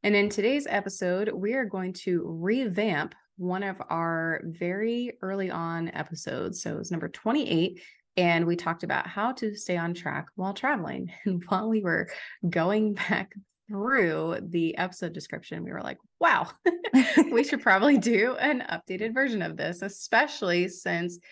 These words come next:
uh, I just got back from traveling and Marissa is about to travel for, uh,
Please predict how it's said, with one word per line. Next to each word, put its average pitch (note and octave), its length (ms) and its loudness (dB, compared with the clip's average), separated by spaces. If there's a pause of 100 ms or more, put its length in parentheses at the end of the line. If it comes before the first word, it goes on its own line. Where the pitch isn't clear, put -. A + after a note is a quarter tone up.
(320)
uh, E3+ 280 4
I F#3 180 6
just F#3 160 -4
got F3 160 0
back G3 300 2
from E3+ 160 -8
traveling D#3 500 -4
and D#3 180 -6
Marissa D#3 560 -4
is D3+ 360 -4
about F3+ 380 -2
to F3+ 100 -6
travel F3 560 -2 (160)
for, F#3 400 -2
uh, F#3+ 400 0